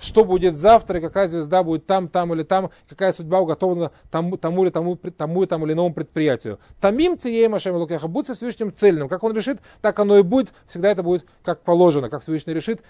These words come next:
Нет смысла копаться условно в будущем. Если Всевышний всё решит так, как надо,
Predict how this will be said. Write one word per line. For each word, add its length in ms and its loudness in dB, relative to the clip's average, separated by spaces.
Нет 240 -2
смысла 540 -2
копаться 460 0
условно 360 -2
в 40 -6
будущем. 460 -4
Если 160 -8
Всевышний 240 -8
всё 140 -8
решит 260 -8
так, 100 -6
как 140 -12
надо, 260 -2